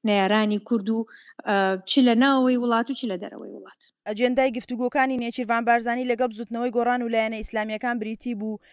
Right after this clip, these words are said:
Speaker 2: لە پرسی هەڵبژاردنی پەرلەمانی هەرێمی کوردستان و یەکڕێزی نێوان لایەنەکان. وتەبێژی بزوتنەوەی گۆڕان دەڵێت، لە سەراستی عێراق و هەرێمی کوردستان هەڵوێستی خۆیان بە ڕاشکاوی گەیاندووەتە دامەزراوەی سەرۆکایەتی هەرێمی کوردستان.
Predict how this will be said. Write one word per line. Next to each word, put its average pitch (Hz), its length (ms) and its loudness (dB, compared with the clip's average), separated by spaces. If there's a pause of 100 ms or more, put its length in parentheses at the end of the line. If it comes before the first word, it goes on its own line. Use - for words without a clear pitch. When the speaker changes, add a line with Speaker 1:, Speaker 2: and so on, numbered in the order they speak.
(120)
Speaker 2:
لە 208 160 -2
پرسی 240 300 -2
هەڵبژاردنی 220 500 -2
پەرلەمانی 220 520 -4
هەرێمی 220 280 -2
کوردستان 220 560 -4
و 196 160 -10 (220)
یەکڕێزی 208 500 -4
نێوان 214 300 -4
لایەنەکان. 185 560 -2 (280)
وتەبێژی 196 540 -6
بزوتنەوەی 202 460 -10
گۆڕان 214 260 0
دەڵێت، 214 280 0 (280)
لە 202 100 -4
سەراستی 240 480 0
عێراق 240 240 0
و 226 140 -6
هەرێمی 226 320 -4
کوردستان 214 520 -6 (300)
هەڵوێستی 220 540 0
خۆیان 233 300 -2
بە 202 100 0
ڕاشکاوی 202 580 -2
گەیاندووەتە 202 520 -4
دامەزراوەی 196 600 -2
سەرۆکایەتی 190 540 -4
هەرێمی 196 280 -6
کوردستان. 170 520 -8